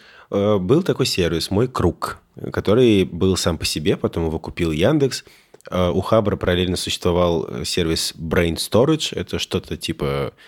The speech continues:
э, ну, тоже вот, э, Хабр карьеры. Там можно было искать работу, искать специалистов.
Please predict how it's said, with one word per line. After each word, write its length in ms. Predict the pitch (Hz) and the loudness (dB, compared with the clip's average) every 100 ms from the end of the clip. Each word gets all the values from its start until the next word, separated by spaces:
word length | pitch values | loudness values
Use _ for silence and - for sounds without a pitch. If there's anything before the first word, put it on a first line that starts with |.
| - - _ - | -20 -20 _ -10
э, 260 | 50 50 50 - | -6 -6 -10 -10
ну, 160 | - 87 | -6 -4
тоже 300 | 82 73 69 | -4 -4 -6
вот, 120 | 104 - - | -10 -14 -12
э, 260 | 52 50 - | -10 -10 -12
Хабр 280 | - 82 - | -6 -4 -2
карьеры. 480 | - 82 127 147 113 | 0 4 4 4 2
Там 160 | - | 0
можно 260 | 80 78 82 | -2 -2 -2
было 220 | 76 76 | -2 -2
искать 380 | 76 - 76 - | -2 -4 -6 -4
работу, 640 | 78 73 78 78 - 78 - _ _ | -2 0 -2 -2 -4 -6 -8 _ _
искать 340 | - - - 73 | -10 -6 -6 -6
специалистов. 760 | - - 82 87 - - - | -8 -4 0 0 -2 -4 -8